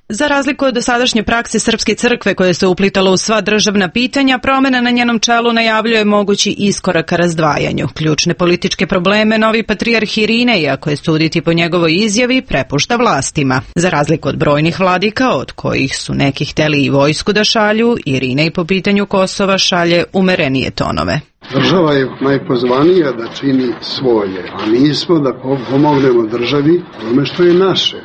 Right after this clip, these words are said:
Speaker 2: da ukažemo, evo, tu da idemo u Pesku patrijaršiju, to je centar naše crkve i nama ništa neće smetati da delimo suživot i sudbinu sa narodima koji, koji su tu bili,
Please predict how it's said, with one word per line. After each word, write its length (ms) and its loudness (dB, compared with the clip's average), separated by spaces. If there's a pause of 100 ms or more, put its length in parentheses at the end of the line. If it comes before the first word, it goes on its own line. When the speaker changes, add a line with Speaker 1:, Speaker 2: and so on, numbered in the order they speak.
Speaker 2:
da 100 -10
ukažemo, 560 0 (400)
evo, 260 0
tu 140 0
da 60 4
idemo 200 4
u 120 0
Pesku 280 -2
patrijaršiju, 640 0 (120)
to 100 2
je 100 2
centar 340 2
naše 260 0
crkve 400 -6 (180)
i 40 -4
nama 260 4
ništa 420 2
neće 320 2
smetati 640 0 (200)
da 80 0
delimo 500 2 (260)
suživot 760 2
i 80 -4
sudbinu 520 2 (220)
sa 220 -2
narodima 580 2 (100)
koji, 160 2 (160)
koji 180 2
su 160 -4 (100)
tu 140 4
bili, 440 4